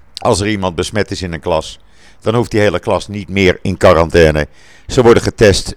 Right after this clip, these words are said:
een aantal keren, eh, kort achter elkaar. En, eh, daar houden we het bij, want we gaan niet nog meer beperkingen opleggen.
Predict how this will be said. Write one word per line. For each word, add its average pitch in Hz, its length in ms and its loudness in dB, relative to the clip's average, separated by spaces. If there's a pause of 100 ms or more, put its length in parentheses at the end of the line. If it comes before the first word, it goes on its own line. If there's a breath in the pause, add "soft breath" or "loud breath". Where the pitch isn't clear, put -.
een 90 160 -2
aantal 87 240 0
keren, 82 500 2 (200)
eh, 78 420 2
kort - 280 4
achter - 320 -2
elkaar. 76 480 2 (520 soft breath)
En, 87 480 2
eh, 85 320 0
daar 98 180 6
houden 123 260 6
we 98 80 4
het 80 80 0
bij, 76 380 4
want 98 360 2
we 98 180 0
gaan 90 200 2
niet 87 320 -4
nog 95 320 2
meer 82 280 2 (100)
beperkingen 92 720 0
opleggen. 82 520 -2